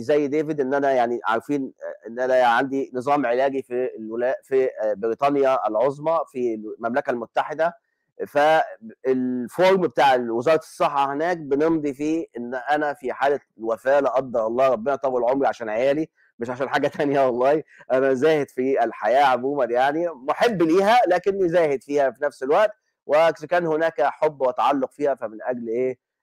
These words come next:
الأولاد وتربيتهم. فأنا موقع على التبرع بأعضائي بعد عمر طويل إن شاء الله. وديفيد أيضا، آه، يعني من جمال شخصيته إنه تبرع بكل أعضائه في حالة، آه، الوفاة،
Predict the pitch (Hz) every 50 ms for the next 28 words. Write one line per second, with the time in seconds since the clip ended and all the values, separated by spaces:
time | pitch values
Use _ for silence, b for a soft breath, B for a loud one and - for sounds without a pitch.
0 | _ - 107 117 120 117 113 - 113 110 107 110 123 127 127 127 120 113 107 107
1 | 107 101 - 107 101 101 113 147 175 - 233 220 196 - 151 147 160 165 156 135
2 | 127 131 143 160 - - 160 147 139 120 117 123 131 139 139 135 117 104 113 113
3 | 104 - - 101 107 123 131 120 120 107 101 92 104 90 95 98 92 92 90 113
4 | 120 120 - 110 113 110 110 110 98 _ 98 117 113 104 98 95 90 104 101 95
5 | 92 87 - _ 92 120 131 135 131 120 - 127 123 127 131 117 107 - - 123
6 | 117 120 123 143 160 196 226 - _ _ _ _ _ - 117 131 139 190 226 214
7 | 185 180 - 165 185 190 175 156 156 156 156 147 - _ - 113 117 101 - -
8 | 127 131 127 131 127 127 123 123 123 120 120 127 131 156 165 170 165 147 120 -
9 | - 127 - - - 147 151 143 - 147 127 113 127 139 127 - 127 120 135 143
10 | 139 131 120 110 101 104 107 - 143 147 139 135 110 110 110 113 107 127 131 127
11 | 117 135 127 - _ _ _ _ _ _ - 123 123 123 117 - - 120 123 123
12 | 123 123 104 - - - 76 95 101 104 101 95 92 - - 107 110 107 104 98
13 | 98 98 92 - - 123 131 139 143